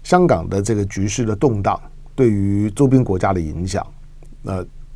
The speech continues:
李显龙呢，特别呢，特别强调，因为，因为那大家都认为说，都认为说香港的这个动荡啊，让新加坡捡到，呃，蔡英文是捡到枪啊，新加坡捡到钱。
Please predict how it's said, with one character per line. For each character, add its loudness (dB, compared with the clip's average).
李 2
显 6
龙 -4
呢， -2
特 6
别 -2
呢， -8
特 4
别 2
强 -6
调， 0
因 -2
为， 2
因 4
为 4
那 4
大 4
家 6
都 6
认 6
为 0
说， 4
都 6
认 6
为 4
说 4
香 4
港 0
的 -4
这 -2
个 0
动 2
荡 4
啊， -12
让 -2
新 0
加 6
坡 0
捡 -6
到， 0
呃， -6
蔡 4
英 2
文 -2
是 -2
捡 -10
到 0
枪 0
啊， -4
新 -6
加 0
坡 -2
捡 -6
到 0
钱。 -10